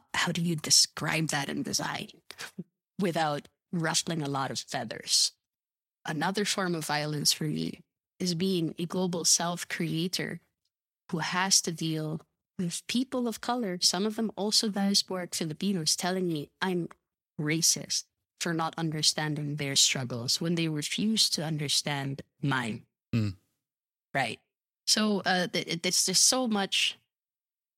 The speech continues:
Speaker 1: We're, we're so fond of, of slogans, of big ideas, of great wins,
Speaker 2: Mm,
Speaker 1: right?
Speaker 2: mm.
Speaker 1: But none of that ever comes easy. And the more that we can talk about that in design,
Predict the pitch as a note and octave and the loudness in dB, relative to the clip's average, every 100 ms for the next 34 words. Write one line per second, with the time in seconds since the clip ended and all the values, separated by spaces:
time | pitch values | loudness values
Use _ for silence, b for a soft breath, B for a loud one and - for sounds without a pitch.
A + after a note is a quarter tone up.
0 | _ E3+ G3+ - C#4 C#4+ C4 - D#3+ F3 | _ 0 4 4 4 2 0 -2 0 2
1 | F3+ D#3 C#3+ - _ _ _ - F3 D3 | 2 0 -4 -8 _ _ _ -4 -2 -2
2 | - D#3+ - - D#3 C#3+ C3+ A#2 C#3+ F3+ | -2 4 4 4 0 0 -2 0 0 2
3 | E3 D3 G3 F#3 E3 D#3+ D#3 D3+ D3 C#3 | 2 4 4 4 4 2 4 2 2 2
4 | B2 C3+ - - D#3 D3+ D#3 F3 F3 D3+ | 0 2 0 2 -2 -2 0 0 0 -2
5 | C3+ C3 B2 G2+ - - - _ _ - | -2 0 -2 -2 2 2 0 _ _ 0
6 | B2+ A2+ G#2 _ A#2 G#2+ - _ D#3 - | 2 2 -2 _ -4 -4 -8 _ -4 -4
7 | _ - D#3+ F#3+ F#3+ F#3 E3+ D#3+ F3 E3 | _ -4 0 2 0 -2 -2 -4 -2 0
8 | C3 C#3+ C3+ A#2+ B2+ D3 _ _ _ _ | 0 0 0 0 -6 -8 _ _ _ _
9 | _ _ _ F3+ D#3 D3+ D#3 - - E3 | _ _ _ -2 0 0 -4 -4 -2 -2
10 | E3+ E3+ G3+ G3+ G3 F#3 F3 - D#3 D3 | 0 0 0 0 -2 -2 -2 -2 -2 -2
11 | - D#3 - G#3 G3+ G#3+ G3+ G#3+ A3 A3 | -2 -2 0 0 0 0 0 0 -2 0
12 | G#3 A3+ C4+ | 0 0 0